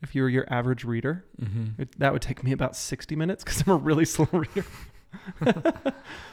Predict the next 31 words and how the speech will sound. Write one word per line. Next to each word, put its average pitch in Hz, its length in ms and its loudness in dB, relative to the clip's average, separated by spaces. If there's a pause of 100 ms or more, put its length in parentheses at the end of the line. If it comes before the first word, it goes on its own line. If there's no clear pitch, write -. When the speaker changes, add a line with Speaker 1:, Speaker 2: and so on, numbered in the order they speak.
(120)
Speaker 1:
But, 147 520 4 (420)
um, 117 500 -2
yeah, 185 320 6 (140)
there's 196 260 2
one 160 280 4
way 131 180 2 (200)
how 131 160 0
to 123 60 2
read 127 100 2
Speaker 2:
Mm-hmm. - 40 2
Speaker 1:
the - 60 -4
Bible. 127 480 0 (1040)
Speaker 2:
Out 101 180 -2
loud. 151 320 2 (240)
Speaker 1:
Out 147 300 4
<laughs> 196 160 2
loud. 226 140 8 (280)
Listen 175 280 4
to 135 180 6
it. - 220 0
Speaker 2:
Perfect. 143 500 0
Speaker 1:
Listen 151 280 2
to 175 60 2
someone 180 260 2
else 220 220 2
read 131 180 0
it. - 260 -4
Speaker 2:
Mm-hmm. 120 280 4 (1040)
Speaker 1:
Uh, 143 60 0
wh-, 139 160 -2
which - 320 -8